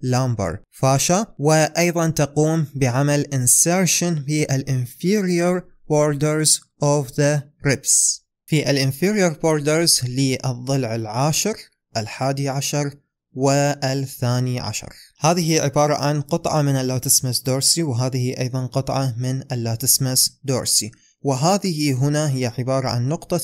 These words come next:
الأوريجين of the transversus abdominis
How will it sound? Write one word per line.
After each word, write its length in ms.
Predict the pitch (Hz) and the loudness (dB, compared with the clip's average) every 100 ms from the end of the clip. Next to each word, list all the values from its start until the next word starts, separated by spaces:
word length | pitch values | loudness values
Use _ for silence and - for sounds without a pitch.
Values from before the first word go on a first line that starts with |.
| - | -4
الأوريجين 640 | 135 - 127 127 131 139 139 _ _ | -6 -4 -4 -4 -4 -4 -6 _ _
of 140 | 139 123 | -2 -2
the 400 | 123 127 127 - | -2 -2 -2 -2
transversus 760 | 117 113 123 131 - 135 - | -2 -2 -2 -2 0 0 0
abdominis 680 | 127 113 123 123 123 123 - | -2 -6 -4 -2 -2 0 0